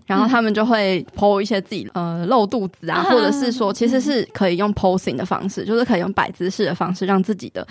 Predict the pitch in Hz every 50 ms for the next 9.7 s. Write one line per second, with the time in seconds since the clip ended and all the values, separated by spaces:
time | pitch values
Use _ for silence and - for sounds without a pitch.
0 | - - - - - 269 220 220 202 190 190 220 202 196 - _ - 240 - 233
1 | 214 180 247 220 247 269 226 180 175 - 240 226 190 185 196 202 208 196 - 240
2 | 185 139 160 180 196 - - 165 95 - 180 - - 220 185 - - 196 190 202
3 | 202 190 - - - - 240 196 - - _ _ - - 302 262 254 202 160 -
4 | - - - - - 233 190 - - 254 - 202 180 185 214 214 202 196 190 196
5 | 175 175 165 160 165 185 214 220 190 139 - 151 139 175 180 160 165 156 - -
6 | - 165 175 - 220 214 190 - - 123 101 196 196 202 196 - - - - 196
7 | - - - - 180 165 175 180 - 254 269 240 202 240 285 247 - 202 185 196
8 | 220 202 202 - - - _ - - 190 165 151 185 196 311 277 214 180 185 180
9 | - 240 214 185 196 214 208 180 165 196 190 196 208